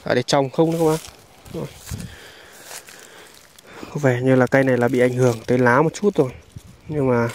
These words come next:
ở trên này thì Lực mình thấy là vẫn còn là ok này. Cây lê này thì là lớn, à, chậm, rất là chậm không bác?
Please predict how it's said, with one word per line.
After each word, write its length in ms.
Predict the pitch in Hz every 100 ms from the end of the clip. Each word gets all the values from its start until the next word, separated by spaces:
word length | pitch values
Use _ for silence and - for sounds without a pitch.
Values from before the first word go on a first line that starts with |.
| - - - - - -
ở 60 |
trên 160 | - 139
này 120 | 127
thì 160 | 123 127
Lực 180 | 147
mình 100 | 127
thấy 160 | 123 123
là 80 | 139
vẫn 180 | 131 151
còn 200 | 147 127
là 260 | 120 120 123 120 123 -
ok 220 | 123 -
này. 320 | 147 135 127 - - - - - - - - - - - _ - - -
Cây 120 | - 156
lê 220 | 170 160
này 120 | 147
thì 100 | 131
là 140 | 131
lớn, 300 | 127 135 143
à, 460 | 190 185 165 156 156 -
chậm, 160 | 175 87 131 - -
rất 120 | 233
là 80 | 220
chậm 240 | 190 120
không 140 | 151
bác? 140 | 160